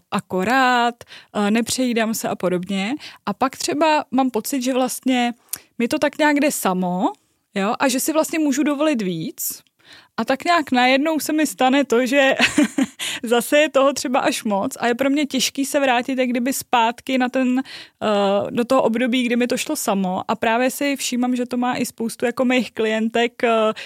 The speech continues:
když se o tom bavíme, ono taky je to součást, eh, sebevědomí, to třeba jak vypadají nebo jak se cítěj, eh, tak, eh, s čím to může být třeba spojený, že vlastně z toho vypadneme, ani nevíme jak a je těžký se vrátit zpátky.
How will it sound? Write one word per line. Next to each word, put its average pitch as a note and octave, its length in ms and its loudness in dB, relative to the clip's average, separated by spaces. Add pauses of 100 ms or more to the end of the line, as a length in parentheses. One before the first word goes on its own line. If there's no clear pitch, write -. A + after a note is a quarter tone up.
(140)
když G#3 180 -4
se F3+ 100 -2
o G3 80 0
tom A#3 160 2
bavíme, G#3 400 0
ono G#3 200 0
taky F#3+ 240 -2
je G3+ 100 2
to A3+ 80 -4
součást, G#3+ 580 -2
eh, G3+ 120 -2
sebevědomí, G#3 640 0
to G3+ 140 -2
třeba G3+ 240 -4
jak G#3 120 0
vypadají G3+ 480 0
nebo G3 160 -2
jak G3 120 -4
se A#3 100 -4
cítěj, G3 560 -4
eh, - 600 -4
tak, - 260 -2
eh, A#3 220 2
s - 80 -8
čím B3 200 -2
to C#4 100 0
může C4+ 180 0
být C#4+ 120 -2
třeba C#4 260 -2
spojený, C#4 400 -2
že F3+ 80 -6
vlastně F#3+ 260 -4
z - 40 -12
toho A#3+ 180 -4
vypadneme, A#3 540 0
ani A3+ 200 0
nevíme A#3 360 0
jak A3 220 -2
a - 40 -2
je A3+ 60 -2
těžký A#3 300 -6
se - 140 -4
vrátit A#3 340 -2
zpátky. A3 500 -6